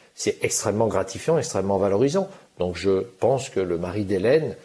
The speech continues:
il n'a pas de problème par rapport à ça. Mais si vous êtes cariste dans une entreprise, si vous êtes préparateur de commandes dans un centre logistique, si vous êtes agent de sécurité au trois huit, si vous êtes infirmière,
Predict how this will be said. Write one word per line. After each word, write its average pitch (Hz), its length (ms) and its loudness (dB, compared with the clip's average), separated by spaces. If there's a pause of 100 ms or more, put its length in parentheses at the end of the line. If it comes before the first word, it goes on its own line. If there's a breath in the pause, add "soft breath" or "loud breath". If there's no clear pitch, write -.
(340 loud breath)
il 92 80 -4
n'a 101 100 0
pas 117 140 0
de - 80 -8
problème 131 480 2
par 98 140 -2
rapport 101 260 -2
à 101 60 -2
ça. - 260 -8 (720 soft breath)
Mais 110 280 4
si 113 320 -2
vous 107 260 0
êtes 120 240 4
cariste 120 540 -2
dans 104 100 2
une 101 180 -4
entreprise, 151 680 -2
si - 200 -6
vous 98 160 -2
êtes 101 140 -2
préparateur 107 560 0
de 101 120 -2
commandes 107 600 -2
dans 92 300 -2
un 92 80 -4
centre 104 360 -6
logistique, 107 680 -4
si - 240 -6
vous 98 220 -4
êtes 113 160 0
agent 107 180 -2
de 104 80 -8
sécurité 107 600 -4
au 107 100 2
trois 117 180 -4
huit, 143 320 -2
si - 140 -6
vous 95 100 -2
êtes - 220 -2
infirmière, 131 640 -2